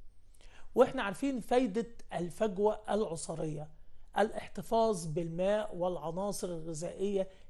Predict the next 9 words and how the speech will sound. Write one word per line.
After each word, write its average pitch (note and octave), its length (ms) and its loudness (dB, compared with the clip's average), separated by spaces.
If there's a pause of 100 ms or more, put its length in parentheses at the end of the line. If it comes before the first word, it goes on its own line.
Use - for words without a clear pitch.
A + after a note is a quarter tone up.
لحين G3+ 360 -4
الحاجة F3+ 540 0 (400)
إليها، E3+ 440 0 (380)
وبالتالي G3+ 640 4 (300)
فإن G3+ 580 6 (400)
الشعيرات E3 840 2
الجذرية G#3+ 520 2
هي F3 280 2
أقدر F#3+ 680 2